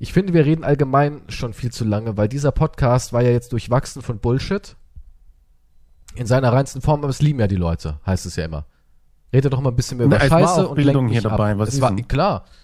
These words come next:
Speaker 1: wir haben
Speaker 2: Also
Speaker 1: viel gelernt. Wir haben viel gelernt.
Speaker 2: Wir haben, und, und tolle Ratschläge waren dabei, wie kauft keine Booster, das heißt, der
Speaker 1: Ja.
Speaker 2: nächste Sponsor ist weg.
Speaker 1: Sch-, super.
Speaker 2: Äh, ich glaube, deine Fragen musst du dann für nächstes Mal.
Speaker 1: Da sind
Speaker 2: Deine
Speaker 1: tolle Sachen
Speaker 2: neunundsiebzig
Speaker 1: dabei.
Speaker 2: Fragen.
Speaker 1: Das sind echt tolle Sachen dabei.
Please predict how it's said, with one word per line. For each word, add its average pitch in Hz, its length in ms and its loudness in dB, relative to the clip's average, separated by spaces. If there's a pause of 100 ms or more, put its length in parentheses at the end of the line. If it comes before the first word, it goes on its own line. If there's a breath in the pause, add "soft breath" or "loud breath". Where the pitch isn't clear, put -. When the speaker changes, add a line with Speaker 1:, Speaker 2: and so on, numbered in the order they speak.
(180 soft breath)
Speaker 1:
wir 107 100 -2
haben 110 60 0
Speaker 2:
Also 98 80 -10
Speaker 1:
viel 143 140 2
gelernt. 139 540 2
Wir 101 80 -6
haben 98 80 -8
viel 123 180 -8
gelernt. 147 420 -8 (320)
Speaker 2:
Wir 107 120 0
haben, 107 200 0
und, 117 320 0
und 120 300 0 (160)
tolle 120 260 2
Ratschläge 151 500 0
waren 151 120 2
dabei, 147 280 -2
wie 104 120 -2
kauft - 300 -4
keine 107 200 0
Booster, 139 480 -2
das 113 180 -2
heißt, 110 160 0
der 113 60 2
Speaker 1:
Ja. 110 80 4
Speaker 2:
nächste 131 280 2
Sponsor 139 440 0
ist 131 100 -2
weg. 160 240 -2 (720 loud breath)
Speaker 1:
Sch-, - 260 -16
super. 151 460 -2 (760)
Speaker 2:
Äh, 120 340 4
ich 120 40 -2
glaube, 131 220 0
deine 131 180 2
Fragen 131 360 0
musst 135 160 0
du 147 40 2
dann 135 140 2
für 147 80 0
nächstes 151 400 -2
Mal. 107 260 0 (1080 soft breath)
Speaker 1:
Da 120 120 2
sind 117 100 2
Speaker 2:
Deine 110 120 2
Speaker 1:
tolle 113 160 4
Sachen 196 260 2
Speaker 2:
neunundsiebzig 95 220 2
Speaker 1:
dabei. 85 100 -2
Speaker 2:
Fragen. 107 260 -2
Speaker 1:
Das 98 120 -6
sind 117 160 -12
echt 165 180 -4
tolle 190 180 -6
Sachen 180 220 -8
dabei. 87 320 -6